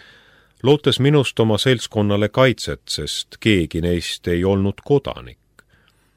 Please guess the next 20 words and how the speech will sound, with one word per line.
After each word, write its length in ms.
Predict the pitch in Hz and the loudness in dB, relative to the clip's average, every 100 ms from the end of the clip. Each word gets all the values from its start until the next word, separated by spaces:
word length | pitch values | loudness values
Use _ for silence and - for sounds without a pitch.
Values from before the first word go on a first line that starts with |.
| _ | _
Nõnda 280 | 101 104 92 | 2 2 2
otsustasin, 680 | 85 95 - 87 87 87 82 | 0 0 -6 -6 -6 -4 -4
et 280 | 85 - - | -4 -8 -14
kirjutan 500 | - 95 - - 78 | -10 -8 -10 -10 -4
Jopes 540 | 107 147 - 78 - - | -2 -2 -2 -4 -6 -8
rahulikult 720 | 98 123 135 123 - 101 - | -2 0 2 0 0 -4 0
lõpuni 420 | 120 - 110 104 | -2 0 -2 0
selle 280 | - 104 95 | 0 -2 -4
kirja, 460 | - 107 104 90 78 _ _ _ _ _ | -2 0 4 2 2 _ _ _ _ _
mille 260 | 113 98 90 | 0 2 0
kirjutamist 680 | 104 92 85 87 78 73 87 | 2 0 0 -4 -4 -6 -2
alustasin 580 | 98 101 - 95 95 85 | 0 0 -2 -4 -2 -4
juba 260 | 73 73 | -4 -4
laevas, 480 | 80 110 95 82 - - - _ _ _ _ | 0 0 0 -2 -6 -14 -20 _ _ _ _
aja 320 | 101 120 78 71 | 0 0 0 -2
kuluks 580 | 113 123 104 - - - | 2 2 2 -4 -8 -6
ja 120 | 71 | -4
selleks, 540 | - 127 107 - - | 2 2 2 -2 -8
et 440 | 78 - _ - - - | -8 -10 _ -20 -16 0
mõistaksid, 680 | 131 165 - 76 - 80 | 2 2 -4 -8 -8 -8